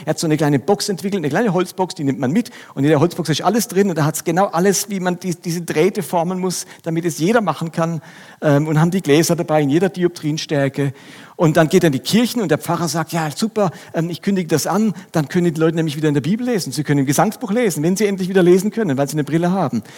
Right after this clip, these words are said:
Und dann kommen die Menschen dahin nach dem Gottesdienst und dann werden an hunderte Menschen Brillen verteilt.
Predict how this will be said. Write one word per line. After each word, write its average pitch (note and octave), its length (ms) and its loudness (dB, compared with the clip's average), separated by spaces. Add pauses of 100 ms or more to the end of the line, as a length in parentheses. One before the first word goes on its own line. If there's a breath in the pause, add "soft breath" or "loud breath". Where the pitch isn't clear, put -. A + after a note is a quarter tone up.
(160 loud breath)
Und B2+ 100 -4
dann C#3 120 2
kommen A3+ 240 4
die A3+ 80 4
Menschen G#3 260 4
dahin F3+ 300 6
nach E3 140 2
dem D3+ 100 0
Gottesdienst A3+ 600 2 (280 loud breath)
und C3+ 100 -4
dann D#3+ 200 2
werden E3 260 2
an C#3+ 80 -2
hunderte D#3+ 360 -2
Menschen C#3 360 -2
Brillen B2+ 260 -4
verteilt. G2+ 520 -10